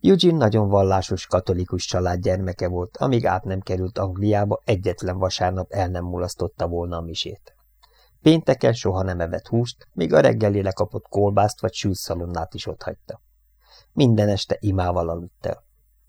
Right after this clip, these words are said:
A fiúk eleinte ugratták emiatt, aztán megszokták. Megtapintotta a mellét, nem érezte az érmét, lenézett. Nem akart hinni a szemének. Az érem nem volt a helyén.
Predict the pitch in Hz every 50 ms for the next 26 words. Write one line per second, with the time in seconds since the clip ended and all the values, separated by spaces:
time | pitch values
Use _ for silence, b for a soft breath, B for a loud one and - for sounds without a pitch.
0 | _ _ - 202 202 - 226 185 160 160 - - 131 123 120 123 120 117 117 98
1 | 101 107 104 104 101 98 - - 98 98 - - 95 95 95 95 98 98 - _
2 | - _ - 185 - - - 104 95 87 - - - - - - _ - - -
3 | - - - _ _ _ _ _ _ _ _ _ _ _ _ _ _ _ _ _
4 | _ _ _ _ _ _ _ _ _ 107 104 - - - 104 - - 95 90 -
5 | - 95 - _ - 92 90 90 87 87 85 85 85 85 87 - - - - -
6 | - 139 117 104 101 101 101 104 101 - - - 95 95 95 98 - - 104 101
7 | 101 101 95 92 - - - _ _ _ _ _ _ _ - - - 92 80 76
8 | - - - - _ _ _ _ _ _ _ - - 123 104 95 - - 98 95
9 | - - 101 92 90 92 90 90 - - 85 87 85 80 78 78 - - - B
10 | B B B B B B B B B - 175 165 - 196 185 175 175 170 160 120
11 | 90 87 90 98 92 90 - 87 82 87 85 82 82 80 82